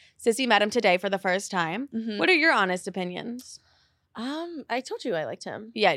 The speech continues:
Speaker 1: she said she, like,
Speaker 2: I
Speaker 1: liked him.
Speaker 2: I don't like any of Libby's, like
Speaker 1: She hates every single person I talk to.
Speaker 2: For a good reason. I have a very good read on people.
Speaker 1: Yeah, and she was like, "Oh, wait, he's, like, such a vibe." Were you,
Speaker 2: Mm-hmm.
Speaker 1: before you met him, were you kinda like,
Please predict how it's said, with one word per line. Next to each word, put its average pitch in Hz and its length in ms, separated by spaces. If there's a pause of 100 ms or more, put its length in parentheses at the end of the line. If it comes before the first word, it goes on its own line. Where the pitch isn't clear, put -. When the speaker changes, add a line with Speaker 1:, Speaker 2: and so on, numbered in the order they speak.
Speaker 1:
she - 180
said 214 180
she, - 80
like, 180 200
Speaker 2:
I - 20
Speaker 1:
liked 170 260
him. 190 320 (340)
Speaker 2:
I 220 80
don't 269 120
like 285 160
any 185 260
of 170 120
Libby's, 147 520
like 160 260
Speaker 1:
She 285 300
hates 240 480 (120)
every 196 360
single 226 240
person 196 260
I 185 100
talk 170 380
to. 302 380 (440)
Speaker 2:
For 254 100
a 262 60
good 254 120
reason. 185 320
I 175 40
have 202 100
a 240 60
very 208 240
good 202 160
read 170 120
on 151 160
people. - 280
Speaker 1:
Yeah, 262 220
and 208 140
she - 80
was 254 80
like, 262 120
"Oh, 294 80
wait, 302 180
he's, 220 160
like, 254 160
such 226 260
a 220 60
vibe." 190 360
Were 214 200
you, 349 180
Speaker 2:
Mm-hmm. 262 80
Speaker 1:
before 277 280
you 311 120
met 196 160
him, 208 140
were 208 100
you 208 140
kinda 202 180
like, 180 200